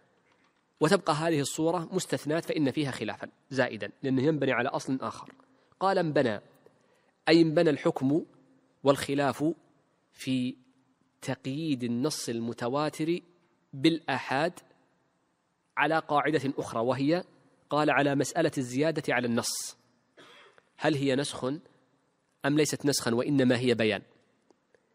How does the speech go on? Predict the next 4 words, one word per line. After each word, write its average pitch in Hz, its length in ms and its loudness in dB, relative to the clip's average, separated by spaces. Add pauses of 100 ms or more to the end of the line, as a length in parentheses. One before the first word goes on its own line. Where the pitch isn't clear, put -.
(360)
وعلى 147 380 2
نسخ 170 240 -2
التواتر 147 600 0
بالآحاد"، 135 560 -2